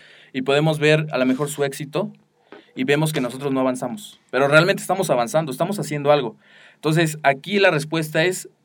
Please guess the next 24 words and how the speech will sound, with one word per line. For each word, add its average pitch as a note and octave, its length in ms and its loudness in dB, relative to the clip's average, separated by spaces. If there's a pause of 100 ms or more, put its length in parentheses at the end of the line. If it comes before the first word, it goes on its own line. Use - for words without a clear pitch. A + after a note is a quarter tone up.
(200)
genera D#3 400 -2
ese F#3 200 -2
momentum. C3 520 0
Momentum E3 500 0
es E3+ 140 -4
movimiento. A#2+ 540 -2
Si - 100 -12
tú G3+ 100 -2
empiezas A3 240 0
a E3+ 40 -4
hacer E3+ 180 4
algo, F#3 300 2 (420)
vas D#3 240 2
a F#3+ 220 2 (260)
ir D#3 400 0 (380)
y C3+ 100 -6
vas D3+ 140 2
a - 40 -4
empezar D3+ 260 -6
a D3+ 80 2
seguir C3+ 260 -4
esa, C#3 380 -2
esa B2+ 220 -10
secuencia. B2+ 480 -8